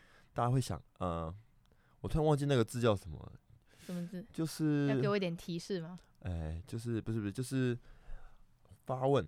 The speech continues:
Speaker 1: 啊，要提，要，要发一些可，让人家发问的。对，就是比如说感兴趣的。
Speaker 2: 哦，要能让对方回复啦。
Speaker 1: 对啦，回复，对，对，回复。
Speaker 2: 嗯。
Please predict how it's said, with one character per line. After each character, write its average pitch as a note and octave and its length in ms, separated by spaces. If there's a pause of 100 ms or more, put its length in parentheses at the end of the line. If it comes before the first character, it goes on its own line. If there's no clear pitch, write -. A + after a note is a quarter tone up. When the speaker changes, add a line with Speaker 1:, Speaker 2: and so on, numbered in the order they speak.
(140)
Speaker 1:
啊， B2 180
要 D3 140
提， B2 420
要， D3 120 (100)
要 D3 120
发 C3+ 180
一 C3 40
些 C3 100
可， C3+ 140
让 C3 100
人 A#2 80
家 A#2 60
发 A2+ 260
问 A2+ 260
的。 - 80 (1040)
对， D#2+ 240 (540)
就 A#2+ 100
是 A2+ 120
比 F2+ 160
如 F2 80
说 G2+ 400
感 F#2+ 200
兴 A2+ 200
趣 A2 240
的。 A3+ 100
Speaker 2:
哦， G#3 160
要 D4 280
能 A3 260
让 C4 180
对 A3+ 160
方 G#3+ 180
回 F3+ 220
复 F3+ 300
啦。 - 200
Speaker 1:
对 C#3+ 200
啦， F2 120
回 F#2+ 220
复， G2 300 (360)
对， F#2 160
对， E2+ 120
回 E2+ 180
复。 E2+ 260 (440)
Speaker 2:
嗯。 F3+ 260